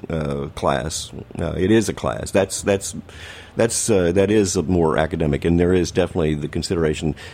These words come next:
not only for the restaurant, uh, course service, uh, background, uh, but also for,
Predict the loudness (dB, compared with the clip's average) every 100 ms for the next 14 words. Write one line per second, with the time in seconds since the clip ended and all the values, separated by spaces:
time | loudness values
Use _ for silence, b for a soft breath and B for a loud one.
0 | B 4 6 2 2 2 4 4 2 2
1 | 0 0 0 0 -4 -6 -2 0 2 0
2 | -4 -6 -8 0 2 2 0 -2 -8 -8
3 | -4 -2 -2 -2 -2 -2 0 0 2 -2
4 | -6 B B B B -4 -2 -2 -4 -4
5 | 0 2 2 2 2 2 0 -2 0 0
6 | -2